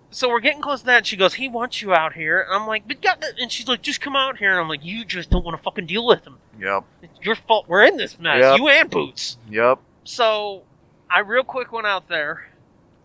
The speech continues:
Speaker 1: and he's like, "Yo, yo, yo, I need you to do me a favor." And I went, "What?" He goes, "Yo,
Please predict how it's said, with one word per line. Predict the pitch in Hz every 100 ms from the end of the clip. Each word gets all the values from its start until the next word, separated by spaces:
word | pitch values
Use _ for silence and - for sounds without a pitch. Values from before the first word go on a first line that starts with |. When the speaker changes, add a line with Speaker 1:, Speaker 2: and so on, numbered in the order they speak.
| _ _ -
Speaker 1:
and | 220
he's | 196
like, | 175 196
"Yo, | 214 196 151 - _ _ _ -
yo, | 160 175 160 - - - _ _ _ _ _ -
yo, | 165 175 147 131
I | 156
need | 202 185
you | 180
to | 156
do | 180
me | 185 180
a |
favor." | - 185 180 156
And | 143 143
I | 139
went, | -
"What?" | 156 180 135 -
He | 165
goes, | 156 139 _ _ _ _ _
"Yo, | 214 190 - -